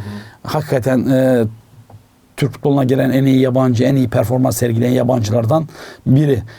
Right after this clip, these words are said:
Yani nasıl Alex Fenerbahçe'nin, e, performans abidesi ise Viçe de Başakşehir'in <clears throat>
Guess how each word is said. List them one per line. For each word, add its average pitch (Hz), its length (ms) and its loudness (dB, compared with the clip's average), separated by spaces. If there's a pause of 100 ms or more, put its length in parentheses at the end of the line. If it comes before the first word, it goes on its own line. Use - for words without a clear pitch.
(160)
Yani 131 500 2
nasıl 151 220 2
Alex 143 440 0
Fenerbahçe'nin, 135 840 2 (140)
e, 113 40 -2
performans 139 720 0
abidesi 123 500 2
ise 170 300 0 (420)
Viçe 160 320 2
de 165 120 0
Başakşehir'in 147 760 0 (400)
<clears throat> - 0 -